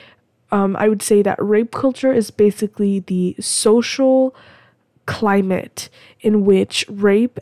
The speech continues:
and sexual assault are normalized and excused. And when you hear that, like, outright, I think a lot of people,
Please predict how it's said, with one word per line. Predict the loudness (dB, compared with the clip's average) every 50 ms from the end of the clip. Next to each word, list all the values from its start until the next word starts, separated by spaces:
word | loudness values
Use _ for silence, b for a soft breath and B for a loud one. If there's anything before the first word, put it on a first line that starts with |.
| -12 _
and | -4 -2 -2 -4 -4 -6
sexual | -4 -4 -4 -6 -6 -8 -4 -2 -2
assault | -2 -2 -6 -6 -4 -6 -6 -6 -8 -14 _
are | -6 -4 -2 -2 -2 -4 -4 -6
normalized | -8 -4 -2 0 0 0 -2 -2 -4 -2 -2 -2 -4 -4 -6 -10 -10
and | -8 -8
excused. | -8 -12 -14 -18 -20 -20 -18 -16 -14 -14 -12 -12 -12 -12 -14 -14 -14 _ _ _ _ _ _ _ _ _ _ _ _ _ _ _ _ -20 _ _
And | -2 0 0
when | 0 0
you | 0 0 -2
hear | -2 -2 -4 -2 0 0 0
that, | 0 0 -2 -2
like, | -4 -6 -6 -8 -10 -8
outright, | -8 -8 -8 -8 -10 -10 -10 -10 -10 -12 B B B B B B
I | B -6 -4
think | -4 -4 -6 -6 -6 -4
a | -2
lot | -2 0 0 -2 -2 -4
of | -6 -8 _
people, | -10 -10 -10 -8 -6 -6 -6 -6 -6